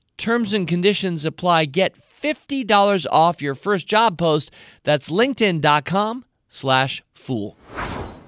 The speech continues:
And one other side note, this is a Motley Fool plug, and this is for the gamers out there. And I know there are many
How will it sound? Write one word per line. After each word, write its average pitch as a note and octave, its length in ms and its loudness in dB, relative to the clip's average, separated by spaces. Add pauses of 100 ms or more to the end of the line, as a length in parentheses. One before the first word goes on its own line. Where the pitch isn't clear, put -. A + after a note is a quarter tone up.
(200)
And F#3+ 300 2
one A#3+ 240 0
other G#3+ 480 2
side D#3 420 2
note, D#3+ 240 -2
this G3 180 -4
is F3 160 -4
a D#3+ 340 -2
Motley D3 460 0
Fool E3+ 260 -4
plug, D#3+ 340 2
and D3 140 -4
this B3 160 0
is C4 140 -4
for G#3+ 140 -6
the F3 140 -4
gamers C#3 920 -2 (460)
out A#2 260 -2
there. C3 160 0
And B2+ 100 -2
I C3+ 80 -2
know D3+ 280 4
there D3+ 220 2
are C#3+ 40 0
many C#3 600 -2